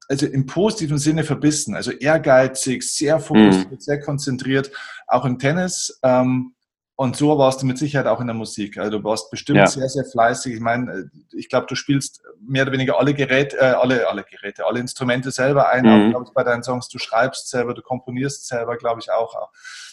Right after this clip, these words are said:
Speaker 1: Also du machst alles selber, du kannst sehr, sehr viel, du bist ein Talent, aber du bist auch fleißig tatsächlich auch. Zweitausendsieben ist der Moment, wo auf einmal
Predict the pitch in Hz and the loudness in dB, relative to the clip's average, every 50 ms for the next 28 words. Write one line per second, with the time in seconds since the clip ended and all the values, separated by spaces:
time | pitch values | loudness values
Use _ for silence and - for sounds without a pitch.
0 | - _ - - 127 131 131 139 147 180 - - - - - 113 135 165 175 160 | -20 _ -4 -2 0 2 2 4 2 2 2 -2 -6 0 2 2 4 4 2 -2
1 | - - - 120 120 135 120 120 120 123 - - - 143 160 165 - - - - | -4 -6 -4 -2 -2 -2 -2 -2 -4 -8 -6 -4 -4 -2 -2 -4 -6 -8 -10 -10
2 | - 110 104 107 104 - 104 101 - 113 110 110 107 113 147 143 - - - 139 | -6 -4 -4 -4 -4 -6 -8 -10 -10 -10 -10 -8 -8 -6 -8 -8 -8 -10 -10 -8
3 | - 123 104 104 113 127 165 202 208 - _ - - - - - _ _ _ - | -6 -4 -2 -2 -2 -2 -2 -4 -8 -12 _ -20 -20 -20 -20 -20 _ _ _ 0
4 | 131 151 165 165 143 165 165 - - - 127 - - - - 120 123 143 156 151 | 2 2 2 0 0 0 -2 -2 -2 -4 -4 -6 -6 -6 0 2 2 2 2 0
5 | - - 95 - _ - - 92 - - - 101 - - 110 98 - - 90 92 | -6 -10 -12 -14 _ -14 -14 -14 -14 -14 -16 -18 -18 -18 -18 -16 -12 -10 -10 -10
6 | 92 _ _ _ - - - - - _ _ _ _ _ _ _ _ _ - - | -12 _ _ _ -20 -20 -20 -20 -20 _ _ _ _ _ _ _ _ _ -20 -20
7 | - _ _ _ _ _ _ _ _ _ - - - 147 175 202 - 175 180 165 | -20 _ _ _ _ _ _ _ _ _ -14 -6 -2 0 2 2 2 2 0 0
8 | 160 - 160 143 - - 156 143 135 120 107 104 95 - - - 127 - - 156 | 0 -2 -6 -6 -4 -2 -2 -2 0 0 -2 -4 -6 -6 -8 -10 -10 -6 -2 -2
9 | 135 127 123 117 120 135 170 180 - - 160 151 139 139 - - - 127 135 151 | 0 0 0 0 0 0 -2 -2 -6 -4 0 0 0 0 0 0 0 0 0 2
10 | 160 156 156 156 151 - - - - | 2 2 2 2 0 -4 -6 -10 -18